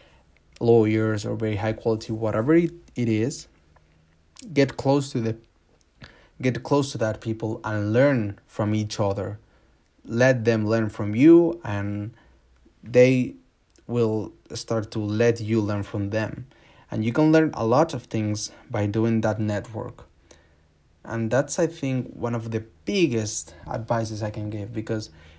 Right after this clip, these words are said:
this year of university, because of covid, you didn't have the opportunity to meet anyone from your class. And that was so bad because of this. You don't get to know other people's method. You don't get to know anything just by WhatsApp or just at the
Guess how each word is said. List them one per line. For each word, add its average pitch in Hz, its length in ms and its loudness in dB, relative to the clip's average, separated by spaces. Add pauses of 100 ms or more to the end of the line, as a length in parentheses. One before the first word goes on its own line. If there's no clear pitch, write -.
(140)
this 135 320 6
year 113 240 4
of 107 160 0
university, 110 640 0
because 107 360 -6
of 107 160 -8
covid, 147 500 -2
you 131 60 0
didn't 135 220 0
have 110 180 -4
the 113 100 -4
opportunity 113 640 -6
to 110 100 -10
meet 110 300 -6 (140)
anyone 208 440 -2
from 104 200 -8
your 107 140 -10
class. 107 420 -14 (440)
And 113 140 -6
that 113 120 2
was 117 380 -4 (240)
so - 380 2
bad 113 320 0
because 117 240 -8
of 123 120 -10
this. 175 340 -4 (640)
You 143 100 6
don't 160 220 6
get 151 180 4
to - 80 -2
know 131 480 2 (560)
other 143 240 6
people's 127 460 -4
method. 113 440 -4
You 135 100 0
don't 147 180 -2
get 139 160 -2
to - 80 -4
know 120 220 -2
anything 110 520 -4
just 117 220 -2
by 143 120 0
WhatsApp 117 640 -2
or 117 180 -6
just 117 280 -6
at 120 140 -2
the 117 300 0